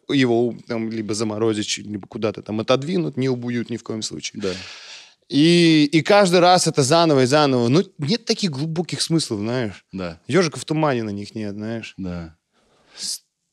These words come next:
Speaker 1: вот из-за этого мне как-то, м, так обидно становится.
Speaker 2: И
Speaker 1: Вот, поэтому я задумался о том, что надо записать какой-то сборник, а, детской м-, музыки.
Speaker 2: Третий раз попытаюсь сказать.
Speaker 1: Давай.
Speaker 2: Есть такая <laughs> поговорка, а, для детей нужно делать так же, как для взрослых,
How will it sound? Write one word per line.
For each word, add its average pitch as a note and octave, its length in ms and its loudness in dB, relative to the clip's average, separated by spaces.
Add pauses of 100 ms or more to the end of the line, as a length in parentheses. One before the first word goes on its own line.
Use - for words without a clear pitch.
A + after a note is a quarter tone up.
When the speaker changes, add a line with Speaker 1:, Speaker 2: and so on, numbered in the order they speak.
(160)
Speaker 1:
вот A#2+ 280 -6
из-за B2 240 -2
этого B2 180 -2
мне A#2 120 -2
как-то, G2+ 500 -6
м, B1 180 -12
так - 280 -16 (400)
обидно F#2+ 320 -14
становится. F#2 340 -10 (100)
Speaker 2:
И A#3+ 140 -2
Speaker 1:
Вот, A#2+ 180 4
поэтому D#3+ 240 0
я D#3 100 2
задумался C#3+ 400 -4
о G#2 40 -4
том, B2 100 -8
что - 220 -12
надо D3+ 260 -2
записать B2 460 -2
какой-то A#2 380 -2
сборник, G#2 460 -2 (160)
а, G#2 400 -6 (160)
детской A#2+ 340 -6
м-, G#2 200 -8
музыки. C3+ 460 -6 (540)
Speaker 2:
Третий B2+ 220 4
раз G#2 120 4
попытаюсь D#2+ 300 2
сказать. - 340 -4
Speaker 1:
Давай. A#2 200 6
Speaker 2:
Есть C3+ 120 2
такая C#3 380 6
<laughs> - 100 -12
поговорка, B2 680 6
а, G2+ 640 6
для G#2 160 0
детей B2+ 300 2
нужно G#2+ 320 6
делать F#2 420 2
так A2+ 180 4
же, F2 80 -6
как F2+ 120 -10
для F#2+ 100 -2
взрослых, A#2 360 -4